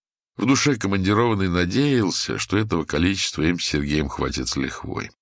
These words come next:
Бывший пластун тряхнул сединами и выбил на стрельбище такие баллы, что Новицкий тут же предложил ему место преподавателя в своей школе. Успехом завершился и налет на чердак окружного суда. Лыков со Звестопола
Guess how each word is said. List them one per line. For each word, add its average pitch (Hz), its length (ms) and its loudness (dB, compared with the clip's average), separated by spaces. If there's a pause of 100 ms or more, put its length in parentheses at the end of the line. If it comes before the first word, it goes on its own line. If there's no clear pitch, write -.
(600)
Бывший 139 420 2
пластун 113 560 2
тряхнул 101 460 2
сединами 69 680 -2 (440)
и 127 140 4
выбил 113 460 4
на 98 240 0
стрельбище 98 680 0
такие 107 440 0
баллы, 95 680 0
что 101 300 0
Новицкий 107 520 0
тут 131 180 -2
же 104 140 2
предложил 101 520 2
ему 90 220 2
место 95 360 0
преподавателя 104 840 0
в - 80 -6
своей 80 260 -2
школе. 82 400 -2 (580)
Успехом 170 440 2
завершился 123 580 2
и - 20 2
налет 101 300 0
на 101 100 -2
чердак 92 440 0
окружного 80 520 -2
суда. 71 440 -6 (680)
Лыков 131 400 2
со 113 140 0
Звестопола 101 720 0